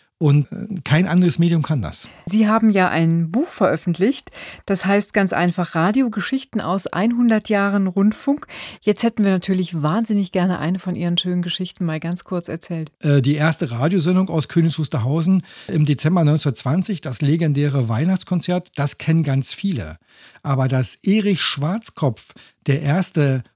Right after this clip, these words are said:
Speaker 1: Rundfunksprecher dadurch wurde, das haben eben viele nicht auf dem Schirm, weil er eben auch als Name so nicht bekannt ist. Und wie kam das eigentlich? Erich Schwarzkopf war eigentlich Techniker,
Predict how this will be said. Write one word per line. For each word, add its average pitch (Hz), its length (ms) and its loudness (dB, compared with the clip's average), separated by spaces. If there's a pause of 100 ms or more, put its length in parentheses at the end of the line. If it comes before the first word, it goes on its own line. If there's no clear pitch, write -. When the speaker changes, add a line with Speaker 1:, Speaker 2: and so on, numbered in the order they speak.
(120)
Speaker 1:
Rundfunksprecher 165 920 0
dadurch 123 480 0
wurde, 117 440 0 (240)
das 143 200 -2
haben 170 140 2
eben 170 300 2
viele 185 320 2
nicht 220 160 2
auf 143 140 -6
dem 123 100 -2
Schirm, 156 400 0 (100)
weil 151 140 4
er 165 100 0
eben 165 160 2
auch 156 140 -4
als 143 260 -2
Name 165 300 2
so 143 100 2
nicht 147 160 0
bekannt 143 400 -2
ist. 214 160 -2
Und 151 140 -2
wie 135 80 2
kam 202 360 -2
das 208 180 -4
eigentlich? 98 440 -14 (300)
Erich 185 320 2
Schwarzkopf 170 760 -6
war 151 320 -2 (300)
eigentlich 151 480 -2
Techniker, 202 800 0